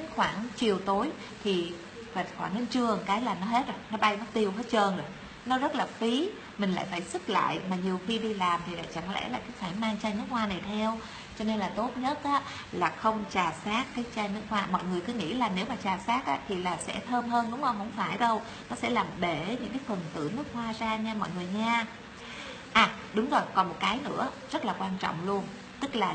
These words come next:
những ai mà mặc, ờ,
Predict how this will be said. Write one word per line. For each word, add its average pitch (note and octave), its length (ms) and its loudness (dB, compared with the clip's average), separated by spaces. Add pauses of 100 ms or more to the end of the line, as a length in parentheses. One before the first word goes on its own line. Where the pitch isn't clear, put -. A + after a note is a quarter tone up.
những E3 220 -2
ai A#3+ 280 4 (300)
mà F#3 420 4 (800)
mặc, F#3+ 200 6 (500)
ờ, D#3+ 480 6